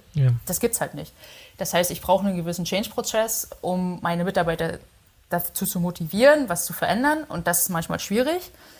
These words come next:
Speaker 2: Ähm, kommt sehr aufs Land an, aber gerade hier bei uns ist es ein bisschen schwieriger. <laughs> Ähm, da haben wir es in anderen Märkten tatsächlich ein bisschen leichter. Ähm, aber das sind halt so Dinge, die, die für, wenn wir wirklich eine erfolgreiche Implementation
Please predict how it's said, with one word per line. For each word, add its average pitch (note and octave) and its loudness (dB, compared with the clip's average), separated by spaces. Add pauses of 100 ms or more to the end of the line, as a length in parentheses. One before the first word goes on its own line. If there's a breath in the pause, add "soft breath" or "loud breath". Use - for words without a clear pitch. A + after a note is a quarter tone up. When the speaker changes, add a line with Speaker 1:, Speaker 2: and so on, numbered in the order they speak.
(140 loud breath)
Speaker 2:
Ähm, F3+ 4 (240)
kommt E3+ -2
sehr D#3 2
aufs - -2
Land G3 4
an, C#4 6
aber F3 6
gerade E3+ 0
hier G3+ 0
bei F#3+ 0
uns F3+ -2
ist F3 -4
es E3 -8
ein E3 -6
bisschen D#3+ -6
schwieriger. C#4+ 2
<laughs> - -4 (460 loud breath)
Ähm, F#3+ 6
da F3 4
haben G3+ 6
wir G#3+ 0
es G#3 -2
in G3 -4
anderen F#3 2
Märkten F#3 4
tatsächlich F3+ -2
ein F#3 0
bisschen E3 -4
leichter. C#4 -2 (540 loud breath)
Ähm, F#3 4
aber F#3 8
das G#3 6
sind A3 2
halt G3 6
so G3+ 0
Dinge, G3 2
die, F#3 0 (140)
die G3 0
für, F3 -4
wenn F3+ 2
wir F3+ 4
wirklich G#3+ 4
eine F#3+ 4
erfolgreiche F#3 4
Implementation F#3 0